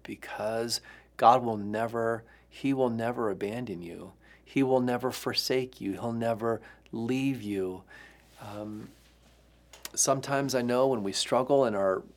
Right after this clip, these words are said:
in our relationship with God and we fall short and fail, we, we try to hide ourselves and in the darkness behind closed doors, uh, by drinking or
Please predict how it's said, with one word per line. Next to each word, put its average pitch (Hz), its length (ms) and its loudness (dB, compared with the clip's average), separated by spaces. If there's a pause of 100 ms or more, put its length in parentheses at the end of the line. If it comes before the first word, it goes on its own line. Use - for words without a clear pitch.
(260)
in 120 60 -4
our 110 100 2
relationship 113 800 -2
with 98 140 -4
God 107 360 4
and 101 100 -2
we 95 80 -2
fall 113 360 2
short 120 360 0
and 92 140 -6
fail, 117 440 -2
we, 98 240 -4 (360)
we 113 100 0
try 120 160 2
to 107 80 0
hide 113 360 2
ourselves 123 680 4
and 95 240 -6 (1160)
in 131 140 2
the 123 80 2
darkness 139 520 4
behind 127 420 -4
closed 127 380 2
doors, 143 640 4 (160)
uh, 113 180 -6
by 110 220 0
drinking 135 600 0
or 95 380 -2